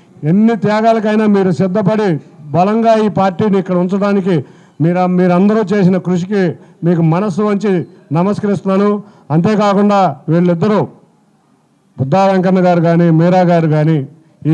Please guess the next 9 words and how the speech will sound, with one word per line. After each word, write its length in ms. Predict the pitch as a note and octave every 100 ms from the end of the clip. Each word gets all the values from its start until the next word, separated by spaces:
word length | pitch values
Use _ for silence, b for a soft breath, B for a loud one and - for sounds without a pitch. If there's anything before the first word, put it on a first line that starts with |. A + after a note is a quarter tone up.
| D#3+
నియోజకవర్గంలో 920 | D#3+ F#3+ G3+ F3 F3+ F3+ E3+ F3 F3 D#3+ E3+
ఎప్పటికప్పుడు 560 | E3 G3+ G3+ F#3+ F#3+ F3+
ప్రజలకు 420 | E3+ F3+ F#3 F3+
అందుబాటులో 520 | F3 F3+ F3 F3 E3+ D3+ D#3+
ఉంటా, 220 | D#3+ E3+ C3+ - C3+ D3+
నాయకులకి 480 | F3+ F#3 F#3+ F3+ F3+
కార్యకర్తలకి 720 | F3 F3 F3+ F3 F3+ E3+ E3+ D#3
అందుబాటులో 480 | F3 F3 F3 F3 D#3+ D#3+
ఉంటా, 240 | E3